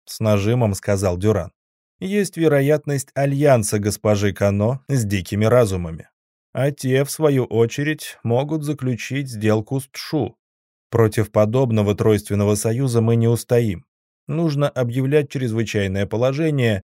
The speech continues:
и ликвидировать партию. Для этого придется к Д Б З подключать другие спецподразделения, в том числе и те, что входят в состав космофлота».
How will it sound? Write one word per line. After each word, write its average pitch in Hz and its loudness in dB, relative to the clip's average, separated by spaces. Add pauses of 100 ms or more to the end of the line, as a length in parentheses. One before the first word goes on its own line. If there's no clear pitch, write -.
и 165 -4
ликвидировать 147 0
партию. 95 0 (680)
Для 117 4
этого 104 0
придется 104 -2
к 101 -2
Д 104 0
Б 107 2
З 110 2
подключать 107 -2
другие 123 0
спецподразделения, 104 -2 (340)
в - -20
том 107 2
числе 107 0
и 104 -4
те, 110 -2
что 175 -4
входят 131 -2
в - -16
состав 98 -2
космофлота». 113 -2